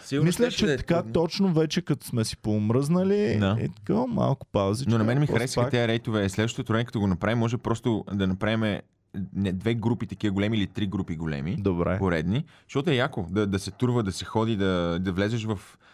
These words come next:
Speaker 1: в настроението, нали? Защото
Speaker 2: М.
Speaker 1: ако, айде, примерно първия ден, загряваш се едно, обаче после нататък, ето Варна беше на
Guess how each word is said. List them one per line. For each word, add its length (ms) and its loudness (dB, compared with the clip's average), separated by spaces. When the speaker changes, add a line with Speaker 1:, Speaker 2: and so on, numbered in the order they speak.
Speaker 1:
в 180 -6
настроението, 640 0
нали? 120 -2
Защото 240 -2
Speaker 2:
М. 60 0
Speaker 1:
ако, 240 -4
айде, 180 0
примерно 280 0
първия 340 0
ден, 300 -2
загряваш 580 0
се 180 -4
едно, 180 -6
обаче 280 -4
после 260 -6
нататък, 320 -2
ето 160 -4
Варна 220 0
беше 280 -2
на 180 -2